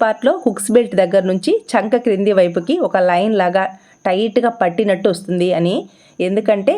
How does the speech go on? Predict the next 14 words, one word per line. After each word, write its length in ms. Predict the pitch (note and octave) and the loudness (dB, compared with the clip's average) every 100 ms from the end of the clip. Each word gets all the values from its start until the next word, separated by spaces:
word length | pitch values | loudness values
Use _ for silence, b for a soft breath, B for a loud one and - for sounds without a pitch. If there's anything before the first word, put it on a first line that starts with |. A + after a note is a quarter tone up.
| D4 | 0
మీకు 200 | G3 - E3+ F#3 | 0 0 0 0
ఇలా 160 | F3+ - F3+ | 0 0 0
ఆర్మ్ 220 | G3 A#3+ A3+ | 0 0 2
హోల్ 180 | G#3 F#3+ | 2 2
లూజ్ 160 | F#3+ G3 | 0 0
అనేది 180 | G3 - | 0 -2
కరెక్ట్గా 340 | F#3+ F3 G#3 B3 G3+ | -2 -2 -2 0 0
మ్యాచ్ 200 | F3 E3+ F3 | -2 0 0
అవ్వాలి. 340 | E3+ E3 E3 - b b - | 0 0 -2 -6 b b -4
మీరు 180 | G#3+ A#3+ A#4+ - B - | 0 2 0 -2 B -2
సపోజ్ 300 | A3 G#3+ B3 A#3 | 0 2 0 2
ఇక్కడ 160 | A#3+ G#3 | 0 0
ఎనిమిదిన్నర 380 | A3+ A#3 A3+ G#3+ | 2 2 2 2
ఇంచెస్ 240 | G#3+ C4 | 0 0